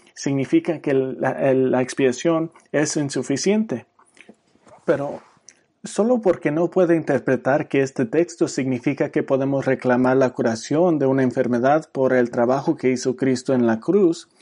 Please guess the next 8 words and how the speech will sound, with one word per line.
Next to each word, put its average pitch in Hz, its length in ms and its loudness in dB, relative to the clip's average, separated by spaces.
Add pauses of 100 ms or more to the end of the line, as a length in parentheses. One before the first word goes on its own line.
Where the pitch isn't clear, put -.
(320)
eso 180 300 0
no 208 160 0
significa 175 640 2
que 147 240 0
en 131 100 0
las 135 220 -2
enfermedades 135 720 0
físicas 175 600 -2